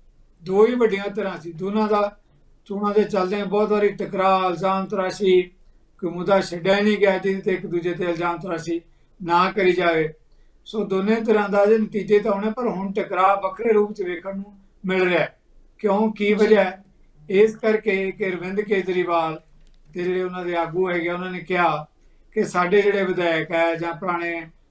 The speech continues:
Speaker 1: ਐਮ ਐਲ ਏ ਰਹੇ ਆ, ਹੁਣ ਤਾਂ ਇੱਕ ਦਿਨ ਬਾਅਦ ਕੋਈ ਨਵਾਂ ਹੋਏਗਾ ਤੇ ਕੋਈ ਪੁਰਾਣਾ ਹੋ ਜਾਏਗਾ। ਇਲੈਕਸ਼ਨ ਦੇ ਜਿਹੜੇ ਨਤੀਜੇ ਆ, ਉਹੀ ਦੱਸਣਗੇ।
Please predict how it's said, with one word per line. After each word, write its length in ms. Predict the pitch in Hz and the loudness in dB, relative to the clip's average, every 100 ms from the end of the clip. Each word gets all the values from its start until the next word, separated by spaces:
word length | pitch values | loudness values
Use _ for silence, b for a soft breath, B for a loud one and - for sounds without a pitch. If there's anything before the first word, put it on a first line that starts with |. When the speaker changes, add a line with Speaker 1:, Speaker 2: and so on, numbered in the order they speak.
| - | -10
Speaker 1:
ਐਮ 220 | 190 190 | -4 0
ਐਲ 140 | 190 185 | 2 2
ਏ 100 | 180 | 2
ਰਹੇ 240 | 170 170 | 0 0
ਆ, 100 | 170 | 0
ਹੁਣ 140 | 170 160 | -4 -2
ਤਾਂ 240 | 175 170 - _ - | -2 -2 -8 _ -14
ਇੱਕ 180 | 160 214 | -8 -6
ਦਿਨ 300 | 160 175 170 | -4 -4 0
ਬਾਅਦ 240 | 170 175 | 0 0
ਕੋਈ 160 | 165 170 | 0 -4
ਨਵਾਂ 300 | 160 165 170 | -2 0 2
ਹੋਏਗਾ 260 | 170 170 | 0 0
ਤੇ 100 | 175 | -4
ਕੋਈ 120 | 165 170 | -4 -4
ਪੁਰਾਣਾ 320 | 185 165 165 | -4 -2 -2
ਹੋ 140 | 165 | -2
ਜਾਏਗਾ। 380 | 160 160 160 156 _ _ - - | -2 -2 -2 -4 _ _ -20 -20
ਇਲੈਕਸ਼ਨ 440 | 175 165 160 196 175 | -12 -6 -6 -6 -2
ਦੇ 60 | |
ਜਿਹੜੇ 180 | 180 180 | 0 -2
ਨਤੀਜੇ 380 | 175 156 160 175 | -2 -4 0 2
ਆ, 60 | 170 | 2
ਉਹੀ 160 | 180 | 2
ਦੱਸਣਗੇ। 560 | 175 160 190 175 180 | 0 -4 -6 -4 -4